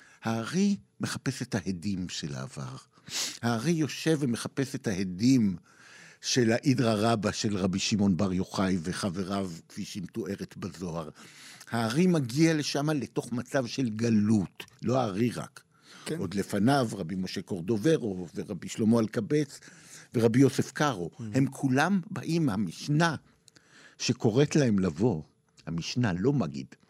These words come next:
Speaker 1: מגידה, מגידה. אתה מבין, יושב,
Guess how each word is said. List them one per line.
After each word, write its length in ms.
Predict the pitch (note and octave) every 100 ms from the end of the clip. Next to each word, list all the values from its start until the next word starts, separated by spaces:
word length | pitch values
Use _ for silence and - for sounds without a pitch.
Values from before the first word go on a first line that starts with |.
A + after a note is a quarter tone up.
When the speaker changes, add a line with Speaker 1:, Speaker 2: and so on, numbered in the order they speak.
| _ - - - _ E2+
Speaker 1:
מגידה, 460 | D#2+ G2 F2+ C3 - _ _ _ _ - _ - -
מגידה. 460 | F2 F2+ E2+ C#3+ - - - -
אתה 160 | B2 G#2
מבין, 260 | G2 C3+
יושב, 460 | A#2 A#2+ A2+ - D3